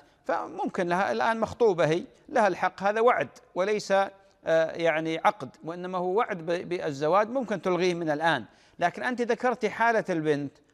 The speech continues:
وحالة عدم ط-، حالة غير طبيعية، يعني حسب ما وصفتي قبل قليل، هذا يدل على أن ال-، البنت فيها شيء واضح، اللي وصفتيه أنت يدل على البنت فيها شيء.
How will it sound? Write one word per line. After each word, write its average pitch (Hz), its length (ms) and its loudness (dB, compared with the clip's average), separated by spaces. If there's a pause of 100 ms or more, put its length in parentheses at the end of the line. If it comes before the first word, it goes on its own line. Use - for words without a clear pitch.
وحالة 208 420 0
عدم 208 360 0
ط-، 170 380 -2
حالة 175 460 0
غير 196 220 4
طبيعية، 175 800 0 (420)
يعني 185 280 -2
حسب 202 300 -2
ما 185 100 0
وصفتي 175 400 0
قبل 156 320 -2
قليل، 160 220 -2
هذا 262 280 4
يدل 247 300 0 (400)
على 214 260 2
أن 214 120 -4
ال-، 202 240 -4
البنت 180 360 -4
فيها 247 240 -2
شيء 240 280 -2 (420)
واضح، 196 360 2
اللي 156 120 0
وصفتيه 180 580 0
أنت 175 200 -2 (480)
يدل 220 240 -2
على 175 140 2
البنت 196 260 0
فيها 226 180 2
شيء. - 280 -2